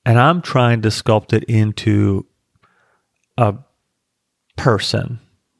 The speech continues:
And every day I come in and I sculpt that and I get it closer. And the best part to me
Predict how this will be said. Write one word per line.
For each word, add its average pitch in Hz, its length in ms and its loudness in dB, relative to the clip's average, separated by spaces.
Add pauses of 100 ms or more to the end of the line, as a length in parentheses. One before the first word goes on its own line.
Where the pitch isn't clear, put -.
(1160)
And 120 240 2
every 185 260 2
day 151 240 2
I 120 100 2
come 117 320 -2
in 101 280 -2
and 113 140 -2
I 123 60 -2
sculpt - 600 -4
that - 240 -4
and 120 160 -2
I 123 80 2
get 123 160 0
it - 100 -6
closer. - 600 -12 (680)
And 120 120 2
the 107 80 2
best 208 400 -2
part 131 440 2
to 123 140 0
me 120 760 -2